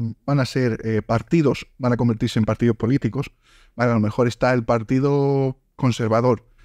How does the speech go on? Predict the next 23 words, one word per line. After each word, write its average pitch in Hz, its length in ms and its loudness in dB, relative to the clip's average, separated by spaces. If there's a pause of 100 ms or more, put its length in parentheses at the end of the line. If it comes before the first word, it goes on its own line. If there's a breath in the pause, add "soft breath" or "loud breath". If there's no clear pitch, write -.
(180)
que 117 100 0
agrupa 117 400 2
a 107 40 4
los 110 200 -2
terratenientes 123 640 0
y 131 40 -6
la 110 100 0
iglesia, 117 380 -2 (420)
¿vale? 156 220 2
Pero 123 160 -2
eso 139 120 -2
ya 127 220 4
lo 127 140 0
veréis 120 200 2
más, 117 320 0
más 123 240 0
adelante, 131 320 0
es 120 60 0
muy 127 140 4
intuitivo. 123 400 0 (460 soft breath)
Bueno, 170 200 4
en 185 140 4
un, 247 160 6